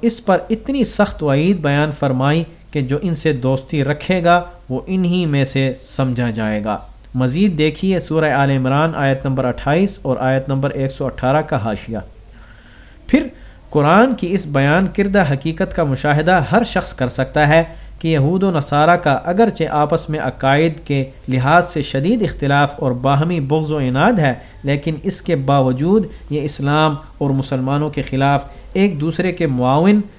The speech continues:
بازو اور محافظ ہیں۔ پھر ان آیات کی شان نزول میں بیان کیا جاتا ہے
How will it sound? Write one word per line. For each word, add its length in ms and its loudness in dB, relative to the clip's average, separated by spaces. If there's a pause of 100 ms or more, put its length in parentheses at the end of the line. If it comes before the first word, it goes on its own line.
(300)
بازو 480 4 (240)
اور 160 2
محافظ 520 0
ہیں۔ 120 -4 (1800)
پھر 200 2 (280)
ان 140 -2
آیات 460 4
کی 60 -2
شان 220 0
نزول 440 0
میں 120 2
بیان 400 0
کیا 260 0
جاتا 340 2
ہے 140 2